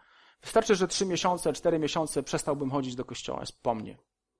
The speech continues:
Jest po mnie. Dlaczego? Bo Biblia nigdy nie pokazuje ani jednego ucznia,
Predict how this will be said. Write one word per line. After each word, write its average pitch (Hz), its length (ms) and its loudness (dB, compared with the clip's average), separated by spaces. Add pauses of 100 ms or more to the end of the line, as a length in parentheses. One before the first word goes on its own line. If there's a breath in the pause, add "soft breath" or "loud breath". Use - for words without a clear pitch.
(4000)
Jest - 140 -12
po 190 140 2
mnie. 131 240 -8 (3000)
Dlaczego? 139 500 0 (1160)
Bo 127 100 -4
Biblia 151 340 2
nigdy 151 280 0
nie 143 120 2
pokazuje 135 760 -4 (460)
ani 151 240 0
jednego 143 380 0
ucznia, 123 560 -6